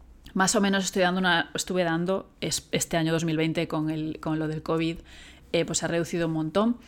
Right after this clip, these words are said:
pero entre dos mil diecisiete, dieciocho y diecinueve venía dando como una media de ciento cincuenta horas de clase al año, que no sé si es mucho o poco,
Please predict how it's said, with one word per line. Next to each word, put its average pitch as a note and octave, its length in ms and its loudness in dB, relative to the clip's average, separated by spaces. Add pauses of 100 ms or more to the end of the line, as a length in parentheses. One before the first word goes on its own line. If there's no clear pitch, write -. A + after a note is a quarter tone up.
(360)
pero F3+ 160 4
entre F3 180 2
dos E3+ 140 2
mil F#3 120 0
diecisiete, G3 640 0
dieciocho F3+ 760 0
y E3 220 -4
diecinueve E3+ 500 -2
venía F3 240 0
dando F3+ 420 0 (240)
como F3 200 -2
una G3 160 2
media F#3+ 260 4
de F3+ 100 4
ciento F#3 280 -2
cincuenta F3 520 0
horas F3 240 2
de D#3+ 120 -4
clase E3+ 280 -2
al D#3+ 100 -2
año, E3 320 -2 (1000)
que F3 100 0
no F3+ 100 2
sé G3+ 120 0
si G3+ 100 2
es F#3+ 80 0
mucho G3+ 280 0
o - 100 -4
poco, A3 380 0